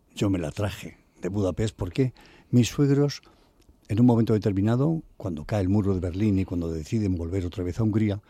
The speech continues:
compran un piso allí, se van allí y viven allí. Pero un tiempo después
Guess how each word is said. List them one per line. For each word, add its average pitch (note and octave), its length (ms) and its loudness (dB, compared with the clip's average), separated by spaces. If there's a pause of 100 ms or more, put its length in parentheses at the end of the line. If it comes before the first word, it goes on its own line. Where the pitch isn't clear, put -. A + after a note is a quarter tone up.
(1800)
compran G#2+ 380 2
un G2 100 0
piso F#2 260 -4
allí, C3 440 -2
se - 180 -6
van A2+ 160 0
allí A#2 460 0
y G#2 120 -2
viven F#2+ 260 -2
allí. F2 320 -6 (400)
Pero D3 340 4 (320)
un B2 240 4
tiempo G2+ 340 0
después D3+ 540 -2